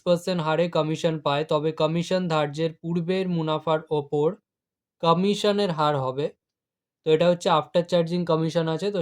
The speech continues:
সেক্ষেত্রে রেটটা নিচে অ্যাড হয়ে যায়, তাহলে six divided by hundred and six হবে অ্যান্সার। সুনাম দুই বছরের ক্রয়ের ভিত্তিতে বিগত তিন বছরের গড় মুনাফার ওপর পরিমাপ করা হয়। বিগত তিন বছরের মুনাফা হলো চল্লিশ হাজার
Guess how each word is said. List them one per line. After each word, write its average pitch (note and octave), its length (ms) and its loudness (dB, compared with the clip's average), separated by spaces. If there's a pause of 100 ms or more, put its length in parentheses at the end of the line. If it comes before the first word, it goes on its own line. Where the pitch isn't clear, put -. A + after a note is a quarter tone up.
সেক্ষেত্রে E3 420 -2 (280)
রেটটা D#3 380 0
নিচে D#3+ 220 -4
অ্যাড D3+ 200 -2
হয়ে D#3 140 0
যায়, G#3 160 0
তাহলে D3 260 -2
six F3+ 140 -4 (180)
divided D3+ 400 0
by F#3 80 0 (120)
hundred C#3+ 320 -4
and D#3 180 -4
six C#3+ 100 -8 (140)
হবে D3+ 180 -2
অ্যান্সার। D3+ 320 -6 (1500)
সুনাম G3+ 360 4 (100)
দুই G3+ 220 2
বছরের G3+ 380 2 (120)
ক্রয়ের F3+ 340 4
ভিত্তিতে F3+ 360 -2 (100)
বিগত E3+ 280 2 (160)
তিন F#3 140 -2 (100)
বছরের F#3 360 -2 (100)
গড় D#3+ 240 4
মুনাফার F3 460 2
ওপর D#3+ 200 2 (360)
পরিমাপ F3 440 -2 (120)
করা D3 300 2
হয়। B2 180 -6 (600)
বিগত F#3 340 2 (140)
তিন F#3+ 120 0 (100)
বছরের F#3+ 360 0 (100)
মুনাফা E3+ 480 0
হলো D3+ 180 0 (560)
চল্লিশ F3+ 360 2
হাজার G3 200 0